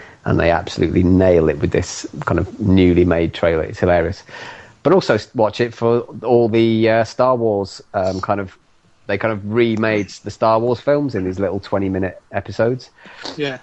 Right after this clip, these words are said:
Speaker 1: Um, one for each of the films, and they're just fucking hilarious. They retell the story through, um, the eyes of an evil C three P O and stuff like that. It's absolutely fucking amazing. Go and watch the All Nauts on YouTube.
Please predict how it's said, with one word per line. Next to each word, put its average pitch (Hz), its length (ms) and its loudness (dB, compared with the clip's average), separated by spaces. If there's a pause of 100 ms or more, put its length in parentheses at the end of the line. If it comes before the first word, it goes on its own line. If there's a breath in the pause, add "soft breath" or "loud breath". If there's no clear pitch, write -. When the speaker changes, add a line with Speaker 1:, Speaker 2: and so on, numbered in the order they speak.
Speaker 1:
Um, 98 360 0
one 104 180 2
for 101 160 -2
each - 340 -6
of 101 220 -8
the 98 60 -10
films, 92 500 -2
and 95 200 -2
they're 92 200 4
just 92 240 -4
fucking 92 300 -4
hilarious. 92 480 0
They 95 120 0
retell 101 440 2
the 95 80 -4
story 92 360 2
through, 90 360 0
um, 87 220 -2 (540 loud breath)
the 101 140 4
eyes 95 240 4
of 95 80 0
an 98 100 -4
evil 92 420 2
C 92 220 0
three 95 240 0
P 90 160 2
O 85 160 2
and 87 160 -2
stuff 87 240 -2
like 85 220 0
that. 76 40 -6
It's - 140 -6
absolutely - 320 -6
fucking - 240 -6
amazing. 87 360 -2 (1120 loud breath)
Go 120 120 4
and 113 80 4
watch 113 180 0
the 120 60 6
All 127 140 4
Nauts 101 280 -2
on 127 80 0
YouTube. 139 360 -2